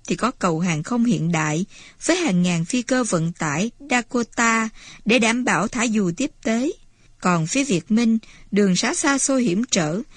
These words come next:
không đảm bảo được vận chuyển hậu cần, chắc chắn sẽ thua trận. Vậy mà,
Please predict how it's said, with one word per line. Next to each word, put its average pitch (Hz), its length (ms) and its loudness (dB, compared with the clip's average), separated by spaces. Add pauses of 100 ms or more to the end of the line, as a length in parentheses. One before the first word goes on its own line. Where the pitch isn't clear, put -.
(140)
không 240 300 0
đảm 185 180 2
bảo 196 180 2
được 180 260 0
vận 170 220 0
chuyển 165 280 -4
hậu 170 300 -4
cần, 170 300 0 (360)
chắc - 220 -4
chắn 233 280 -2
sẽ 170 260 -2
thua 262 220 -2
trận. 170 380 -2 (580)
Vậy 175 280 0
mà, 175 360 -2